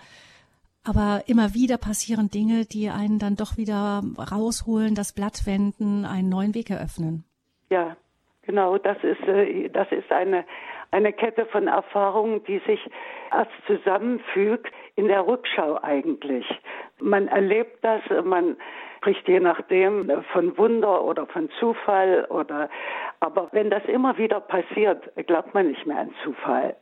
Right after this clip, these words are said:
Speaker 2: Da fühlt man sich auch geführt, nicht? Und das meine ich mit dem lebenslangen Prozess, der sich da abspielt, dass man, äh, immer neue Einsichten hat, die sich auch vertiefen.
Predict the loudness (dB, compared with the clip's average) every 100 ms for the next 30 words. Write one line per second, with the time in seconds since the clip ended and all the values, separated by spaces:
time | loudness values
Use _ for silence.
0 | -2 0 0 2 2 4 2 0 0 0
1 | -2 -2 -16 -16 -16 -16 -6 0 0 0
2 | -6 -16 -20 _ _ -6 -4 -2 0 4
3 | 4 2 -6 -16 -2 0 2 0 2 2
4 | 2 2 2 0 -2 0 0 2 0 0
5 | -2 0 2 0 -4 -4 -4 -4 -6 -2
6 | -2 0 -4 -2 -2 0 -2 -4 -2 2
7 | 4 2 -8 -18 -18 -18 -20 -20 -20 -2
8 | 0 0 0 0 2 0 0 0 -2 -2
9 | 0 2 2 2 2 2 2 0 -4 -4
10 | -2 -2 -2 -4 -4 -6 0 0 0 -6
11 | -14 -14 -14 -20 _ _ -6 0 2 2
12 | 2 0 -2 -6 -2 -2 -2 -2 -4 -4